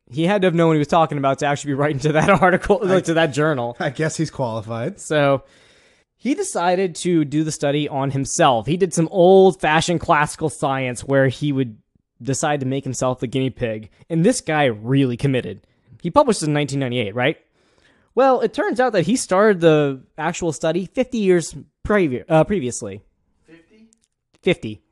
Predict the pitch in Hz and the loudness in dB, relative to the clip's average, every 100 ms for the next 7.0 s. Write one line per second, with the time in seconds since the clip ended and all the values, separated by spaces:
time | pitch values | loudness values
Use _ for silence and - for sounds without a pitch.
0 | _ - - 175 170 165 156 127 135 104 | _ -10 0 2 2 0 -2 -2 -4 -6
1 | 101 - 226 233 233 196 180 214 226 240 | -8 -2 0 2 2 2 0 -2 -4 -2
2 | 220 202 214 202 185 180 139 123 _ _ | -2 0 0 2 2 2 0 -4 _ _
3 | _ _ _ _ - 202 143 196 165 - | _ _ _ _ -6 -4 -2 -2 -2 -4
4 | - 170 196 220 233 208 226 202 185 151 | -6 -2 0 0 -2 0 0 2 0 0
5 | 190 185 196 185 180 165 170 156 180 202 | -2 0 0 0 -2 -2 -4 -2 -2 -2
6 | 220 170 143 170 165 156 160 165 202 | -6 -8 -8 -8 -6 -6 -6 -6 -6